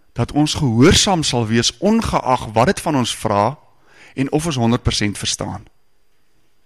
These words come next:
Of ons dink is belangrik. As God deur intersessie vir ons iets wys, het ons 'n verantwoordelikheid om gehoorsaam daaraan te wees. Ons kan dit as 'n gemeente sien, of ons kan dit as 'n individu sien.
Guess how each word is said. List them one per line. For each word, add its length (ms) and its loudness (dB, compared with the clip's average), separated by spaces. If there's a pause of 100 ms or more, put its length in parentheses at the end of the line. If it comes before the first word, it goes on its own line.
(320)
Of 160 2
ons 220 0
dink 240 -2
is 80 -8
belangrik. 580 -6 (760)
As 240 -6
God 160 -2
deur 160 2
intersessie 560 -2
vir 160 -6
ons 160 -4
iets 260 -8
wys, 360 2 (960)
het 160 -6
ons 160 0
'n 60 -2
verantwoordelikheid 960 0 (340)
om 160 -6
gehoorsaam 580 -2
daaraan 280 -8
te 100 -14
wees. 500 -14 (3250)
Ons 200 4
kan 160 -2
dit 140 -2
as 160 -4
'n 40 -8
gemeente 520 2
sien, 320 -2
of 180 -8
ons 120 -2
kan 120 -4
dit 140 -2
as 140 -2
'n 80 0
individu 480 2
sien. 340 -4